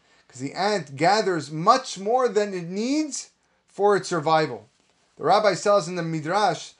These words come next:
that an ant lives on average only six months. And all it needs to live is a kernel and a half of wheat to sustain itself.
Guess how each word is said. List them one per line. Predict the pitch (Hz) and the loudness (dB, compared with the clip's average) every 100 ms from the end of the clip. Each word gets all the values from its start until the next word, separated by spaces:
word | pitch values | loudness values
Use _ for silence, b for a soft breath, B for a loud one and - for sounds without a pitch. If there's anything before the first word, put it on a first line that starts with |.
| b _ | b _
that | 147 | -6
an | 151 160 | -6 -4
ant | 202 233 180 175 | -2 0 -2 -8
lives | 170 233 202 175 | 0 2 2 0
on | 170 175 | -4 -4
average | 180 208 214 254 185 202 | -2 -2 -2 -6 -6 -4
only | 208 208 170 | -4 -4 -6
six | - 269 - - | -6 -6 -6 0
months. | 202 147 120 - - _ _ _ b b b b b | 2 2 0 -14 -16 _ _ _ b b b b b
And | 165 185 - | -2 -2 4
all | 220 311 311 | 6 6 2
it | 254 | -4
needs | 277 240 - | -4 -6 -2
to | 226 | 0
live | 220 233 175 135 - _ _ _ _ _ _ _ _ | 4 2 2 -4 -18 _ _ _ _ _ _ _ _
is | 180 170 170 | -4 -2 -2
a | 170 | -2
kernel | - 269 311 320 339 339 - | -4 -4 -2 6 6 6 2
and | 226 220 | -4 0
a | 208 185 | 2 2
half | 208 269 262 - | 2 2 2 -2
of | 202 185 | -6 -4
wheat | 214 247 247 160 - | -4 -4 -4 -6 -14
to | - 185 | -14 -10
sustain | 185 170 - 214 208 | -10 -10 -4 -2 -2
itself. | 156 - 127 95 - | -6 -6 -8 -8 -14